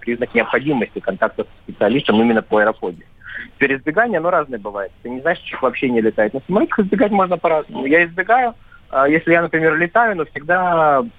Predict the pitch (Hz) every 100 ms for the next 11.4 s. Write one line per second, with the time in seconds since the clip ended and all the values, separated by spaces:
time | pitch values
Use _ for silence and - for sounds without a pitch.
0 | - - - - 147 135 147 - - -
1 | 110 90 87 - - 98 98 95 101 123
2 | 143 - 113 98 82 - - - - -
3 | - - 131 151 160 190 220 185 160 156
4 | 160 156 156 160 156 151 139 _ 160 156
5 | 170 208 220 226 143 127 131 - 123 127
6 | 131 135 123 131 123 113 120 143 131 120
7 | 107 98 156 147 127 - 120 - 117 120
8 | 104 92 95 98 110 113 104 110 95 87
9 | 80 - - - - - 123 127 147 180
10 | 190 170 156 156 160 160 160 151 180 156
11 | 151 139 147 143